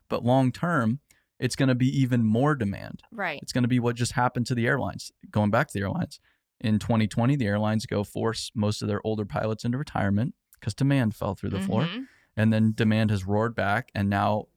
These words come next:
Speaker 2: Now there's not enough.
Speaker 1: No. And flights are getting canceled left and right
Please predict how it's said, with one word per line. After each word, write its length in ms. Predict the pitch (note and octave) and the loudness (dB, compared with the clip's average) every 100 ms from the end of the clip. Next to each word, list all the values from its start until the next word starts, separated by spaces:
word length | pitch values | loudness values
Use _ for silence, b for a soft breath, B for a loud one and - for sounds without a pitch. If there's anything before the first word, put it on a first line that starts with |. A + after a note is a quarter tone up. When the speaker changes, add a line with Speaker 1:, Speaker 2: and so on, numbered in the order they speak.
| _ _ _ | _ _ _
Speaker 2:
Now 360 | G3 F#3 C#3 D3 | -6 -4 -6 -8
there's 240 | D#3+ F3+ | -8 -6
not 160 | F#3 F#3+ | -4 -2
enough. 320 | C4+ G4 A#3+ - | 0 0 -2 -6
Speaker 1:
No. 260 | C#3 C3+ - _ G#2+ | -4 -4 -6 _ -4
And 180 | G2+ | -4
flights 260 | - A2 - | -2 -2 -2
are 40 | A2 | -2
getting 220 | A2 G#2+ | 0 0
canceled 340 | A#2+ A#2+ A2+ | -2 -2 -2
left 240 | G2+ G#2 - | -2 -2 -4
and 80 | G#2+ | -2
right 220 | G#2+ | -2